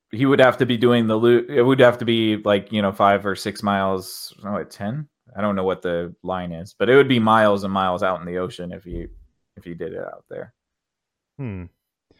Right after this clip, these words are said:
Speaker 2: Hypotheticals. That's all I'm saying.
Speaker 1: Yeah. Well, it still fucking melts my brain that they can run, like, you know, fiber optic cables,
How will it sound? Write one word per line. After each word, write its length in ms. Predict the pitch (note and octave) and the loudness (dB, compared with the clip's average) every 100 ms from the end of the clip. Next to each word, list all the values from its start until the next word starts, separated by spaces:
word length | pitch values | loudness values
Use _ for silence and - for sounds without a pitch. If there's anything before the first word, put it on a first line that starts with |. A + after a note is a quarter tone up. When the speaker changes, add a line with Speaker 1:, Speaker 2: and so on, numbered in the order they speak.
| _ _ _ _ _ _ _ _ _ _ _ _ _ _ _ _ _ - | _ _ _ _ _ _ _ _ _ _ _ _ _ _ _ _ _ -16
Speaker 2:
Hypotheticals. 680 | G#2+ A#2+ B2+ A#2 G2+ G2+ - | -14 -6 -4 -4 -6 -12 -12
That's 180 | G2 - | -12 -8
all 80 | G#2 | -8
I'm 80 | G#2+ | -4
saying. 380 | A#2 G#2 G2+ - _ _ _ | -4 -2 -4 -10 _ _ _
Speaker 1:
Yeah. 340 | A2 G#2+ F2 F#2+ - - | -2 0 0 -4 -6 0
Well, 100 | D#3+ | 0
it 60 | |
still 200 | - - | 2 2
fucking 520 | E3 D3+ B2 A#2 G#2 | 4 2 2 0 2
melts 300 | A2 B2+ A#2+ | 4 4 4
my 160 | A#2 G#2+ | 2 0
brain 420 | F#2 G2+ G#2 G#2 | 2 0 0 0
that 160 | G2 F#2 | -2 -2
they 120 | F#2+ | -4
can 220 | F2+ F#2 | -4 -6
run, 320 | F#2 G2 F#2+ | -4 -4 -4
like, 280 | F#2 F2+ F2 | -4 -6 -6
you 140 | G2+ F#2 | -10 -6
know, 140 | F2+ | -6
fiber 360 | F2 F#2 F2+ F2+ | -2 -4 -2 -4
optic 360 | - - F2 | -4 -8 -12
cables, 520 | - F#2 F#2+ F2 - | -8 -6 -6 -8 -10